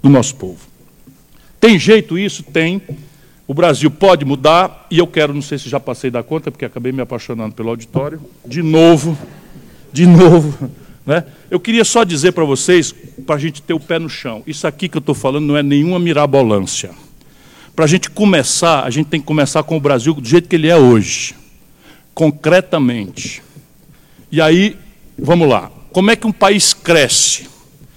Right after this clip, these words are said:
Um país cresce puxado por quatro motores. Os quatro motores estão enguiçados no Brasil de hoje. E toda a política brasileira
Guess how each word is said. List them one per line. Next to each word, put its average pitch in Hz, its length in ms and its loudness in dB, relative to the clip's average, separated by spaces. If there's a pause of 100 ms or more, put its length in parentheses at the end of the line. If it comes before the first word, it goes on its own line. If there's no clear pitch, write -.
(300)
Um 185 100 -2
país 214 340 2
cresce 175 460 0
puxado 170 460 -2
por - 180 -8
quatro 196 460 0
motores. 131 880 -4 (800)
Os - 240 4
quatro 220 580 2
motores 160 640 2
estão 151 260 -4
enguiçados 127 600 -6
no 127 80 -4
Brasil 110 340 -6
de 101 160 -14
hoje. 90 340 -20 (880)
E 196 80 4
toda 254 500 6
a 240 40 4
política 202 580 0
brasileira 170 760 -2